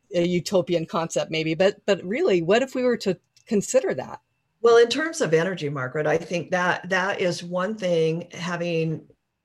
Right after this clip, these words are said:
Speaker 2: learned all that I have about energy and worked in it for so many years,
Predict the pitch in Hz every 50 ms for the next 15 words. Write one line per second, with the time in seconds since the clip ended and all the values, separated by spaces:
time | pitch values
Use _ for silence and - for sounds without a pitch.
0 | _ _ _ _ _ _ _ 185 175 180 175 175 175 156 - - 170 175 185 190
1 | 196 185 185 185 175 165 160 156 165 156 156 156 156 156 151 156 160 160 156 151
2 | 151 165 160 - - 156 156 139 - - 156 - 160 160 156 151 156 175 220 202
3 | 156 156 - -